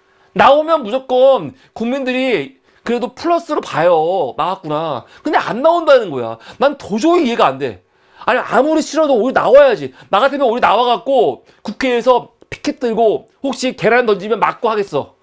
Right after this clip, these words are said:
그럼 지지율 올라간다니까요. 동정 여론.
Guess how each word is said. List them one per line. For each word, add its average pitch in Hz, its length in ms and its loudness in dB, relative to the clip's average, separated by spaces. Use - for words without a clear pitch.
그럼 294 120 -4
지지율 254 280 -2
올라간다니까요. 190 760 -2
동정 233 380 -2
여론. 131 280 -2